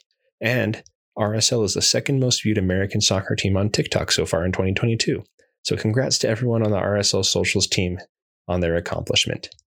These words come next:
Next weekend, R S L will be returning to Rio Tinto Stadium to face Nashville S C. The game will be at seven thirty P M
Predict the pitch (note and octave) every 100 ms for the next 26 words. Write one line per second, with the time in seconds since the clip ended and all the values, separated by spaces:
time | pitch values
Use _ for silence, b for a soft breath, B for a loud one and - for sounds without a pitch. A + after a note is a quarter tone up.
0 | _ _ _ - D3 - A#2+ - A#2 -
1 | G#2 G#2 - G#2 G2+ G2 F#2 F#2 A2 G#2
2 | - F#2 B2 B2 B2 A#2+ - F#2 E2+ D#2+
3 | D#2+ - F2+ F#2 G2 G2 - F#2+ F2+ F#2
4 | - - - - _ _ _ _ _ G#2
5 | F#2 F#2+ F2+ F2+ F2+ F2 - G2+ G2+ G2+
6 | F#2+ F#2 F#2 A2 A2 G#2+